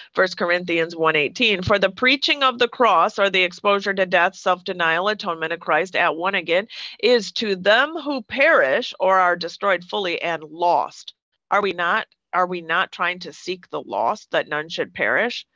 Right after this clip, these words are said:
So the people that are lost inside their minds and understanding of that reprobate mind,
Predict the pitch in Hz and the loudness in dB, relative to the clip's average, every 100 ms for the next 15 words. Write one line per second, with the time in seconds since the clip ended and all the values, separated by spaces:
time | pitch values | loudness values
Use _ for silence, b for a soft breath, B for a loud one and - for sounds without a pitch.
0 | b b - 208 185 190 254 262 240 202 | b b -2 0 0 -2 -4 0 2 4
1 | 180 190 226 208 - - - 190 180 214 | 4 4 4 4 4 -4 -8 -8 -4 0
2 | 233 233 233 214 202 202 214 208 196 190 | 0 2 0 0 0 2 0 -2 -4 -2
3 | 165 196 190 190 - 196 196 170 135 175 | -2 -2 -4 -4 -4 -6 -6 -2 -2 0
4 | 165 117 160 214 - 202 196 185 165 175 | 0 0 2 0 0 0 0 -2 -2 0
5 | 175 127 165 | 0 -2 -6